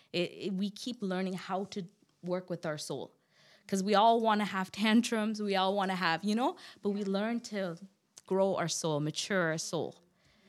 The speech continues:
So the third point about King David, so, so now we learn that he stayed,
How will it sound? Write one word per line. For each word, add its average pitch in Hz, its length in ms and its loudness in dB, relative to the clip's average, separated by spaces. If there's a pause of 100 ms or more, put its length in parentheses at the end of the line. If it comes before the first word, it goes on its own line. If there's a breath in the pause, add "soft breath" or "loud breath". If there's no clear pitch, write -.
(640 soft breath)
So 214 260 0
the 202 140 -6 (120)
third 311 340 2
point 233 320 -2
about 196 260 0
King 180 220 0
David, 160 380 -2
so, 165 380 -2 (1000)
so 208 180 2
now 208 160 6
we 220 160 2
learn 175 280 4
that 170 180 2
he 190 240 -4
stayed, 220 500 -4